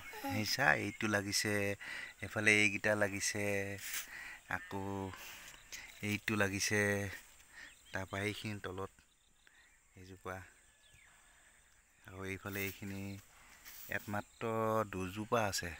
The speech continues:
Speaker 2: দুজোপাতে ঢেৰ লাগিছে। আম বেটিয়ে এটি চি আছে, সেইটো চা সেইফালে। তাৰপিছত ইফালে এইটো ইয়াত লাগিছে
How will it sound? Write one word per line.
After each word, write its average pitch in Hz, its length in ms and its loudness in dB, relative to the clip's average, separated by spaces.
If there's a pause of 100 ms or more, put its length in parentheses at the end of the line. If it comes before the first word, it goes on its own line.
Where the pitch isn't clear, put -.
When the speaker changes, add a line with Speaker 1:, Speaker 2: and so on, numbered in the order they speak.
(840)
Speaker 2:
দুজোপাতে 107 640 0
ঢেৰ 110 360 4
লাগিছে। 104 360 2 (120)
আম 101 180 -2
বেটিয়ে 98 300 0
এটি 98 160 0
চি - 260 -4
আছে, 90 200 -6 (760)
সেইটো 110 320 -2
চা 101 180 -4
সেইফালে। 95 360 -6 (1500)
তাৰপিছত 95 1080 0 (1700)
ইফালে 104 380 -2 (1600)
এইটো 104 340 -2 (220)
ইয়াত 107 200 0
লাগিছে 98 440 -2